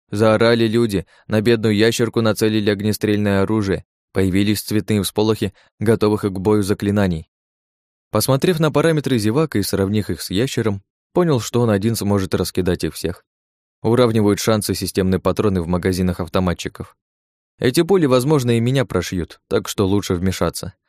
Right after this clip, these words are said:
Да, прессом тут не воспользуешься. Не хватало ещё объяснять патрулю, почему превратил в мокрое место столько людей. Плюс половина из них подростки.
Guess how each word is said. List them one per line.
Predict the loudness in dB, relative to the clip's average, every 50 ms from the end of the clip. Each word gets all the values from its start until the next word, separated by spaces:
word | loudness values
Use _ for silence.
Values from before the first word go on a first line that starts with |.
| _ _ _ _ _ _ _ -2
Да, | 0 2 4 4 4 4 2
прессом | 0 2 2 2 2 2 0 -2 -2
тут | -2 -2 -2
не | 0 0
воспользуешься. | 0 0 0 0 0 0 0 0 -2 -4 -4 -6 -8 -12 -12 -12 _ _ -8
Не | -4
хватало | 0 0 0 2 2 2 2
ещё | 2 2 2 0 0
объяснять | 0 0 -2 -2 -2 -4 -2 -2
патрулю, | -2 -2 -2 0 0 0 0 0 -2 -4 -8 _ _ _
почему | -6 -4 -2 0 0 0
превратил | 0 0 0 2 2 0 0 0 -2 -2
в | 0 0
мокрое | -2 -2 -2 -2 -2 0
место | 0 0 -2 -2 -2 -6 -6
столько | -4 -4 -4 -4 -2 -2
людей. | -2 -2 -2 -2 -4 -6 -8 _ _ _ _ _ _ _ _ _ -2
Плюс | 0 0 0 2
половина | 2 2 2 2 2 2 2 2
из | 0 0 0
них | -2 -2 -2
подростки. | -2 0 0 0 0 -2 -2 -6 -12 -14 -14